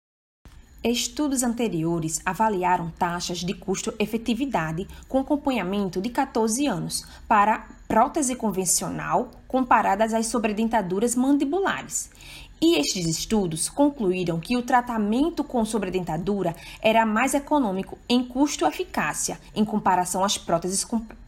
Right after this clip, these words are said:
convencionais após um a cinco anos de observação, por apresentarem maiores melhorias, mesmo tendo custo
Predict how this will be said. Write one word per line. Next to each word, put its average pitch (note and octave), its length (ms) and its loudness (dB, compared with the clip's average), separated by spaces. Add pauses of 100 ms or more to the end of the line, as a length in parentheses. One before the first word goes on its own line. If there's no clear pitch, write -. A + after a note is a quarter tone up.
convencionais G#3+ 960 0 (260)
após G#3+ 580 2
um C4+ 220 4 (360)
a B3 140 6
cinco C4+ 460 0
anos G#3+ 260 2
de G#3+ 120 0
observação, A#3+ 800 0 (600)
por B3+ 320 6
apresentarem C#4 640 2
maiores A3+ 480 2
melhorias, A#3+ 760 2
mesmo A3 500 2
tendo B3+ 220 0
custo F#3+ 420 -4